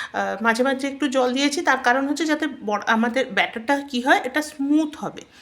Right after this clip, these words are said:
তো এটা আমার হয়ে গেছে বান-, পুরো পেস্টটা করা। এবার আমরা এটাকে একটা বাসনে নিয়ে নিচ্ছি। পাশে আমার দেখছেন একটা ইডলি মেকার আছে, তো আজকের, আহ,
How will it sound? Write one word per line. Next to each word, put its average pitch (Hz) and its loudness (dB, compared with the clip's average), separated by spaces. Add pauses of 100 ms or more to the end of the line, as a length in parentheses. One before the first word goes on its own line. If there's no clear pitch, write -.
(500)
তো - -18
এটা 277 4
আমার 277 2 (720)
হয়ে 214 2
গেছে 214 -2 (640)
বান-, 214 2 (340)
পুরো 285 2
পেস্টটা 233 0
করা। 214 -4 (280)
এবার 220 0
আমরা 202 -2
এটাকে 214 -4 (340)
একটা - -4
বাসনে 247 -6 (160)
নিয়ে 190 -8
নিচ্ছি। - -14 (400)
পাশে 247 0
আমার 302 2
দেখছেন 294 -2
একটা 302 -4 (100)
ইডলি 233 -2
মেকার 220 -4
আছে, 214 -4
তো 392 -4 (300)
আজকের, 311 -2
আহ, - -10